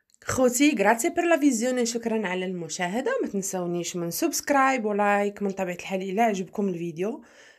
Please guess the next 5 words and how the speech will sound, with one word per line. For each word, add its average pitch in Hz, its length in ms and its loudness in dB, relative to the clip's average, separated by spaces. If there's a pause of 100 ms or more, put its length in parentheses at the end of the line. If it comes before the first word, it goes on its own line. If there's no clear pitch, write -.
(140)
باش 233 540 0 (300)
على 240 160 2
الأقل 240 480 0
نوصل 214 320 -2
لألف 247 840 -2